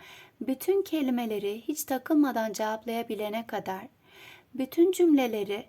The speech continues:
kendi kendinize Türkçe'ye çeviriyor olana kadar bir daha bir daha tekrar etmelisiniz.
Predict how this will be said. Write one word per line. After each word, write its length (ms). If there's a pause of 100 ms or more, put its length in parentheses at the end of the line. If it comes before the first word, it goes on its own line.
(240)
kendi 360
kendinize 760 (280)
Türkçe'ye 440
çeviriyor 680
olana 400
kadar 380 (400)
bir 120
daha 200
bir 100
daha 160
tekrar 480
etmelisiniz. 760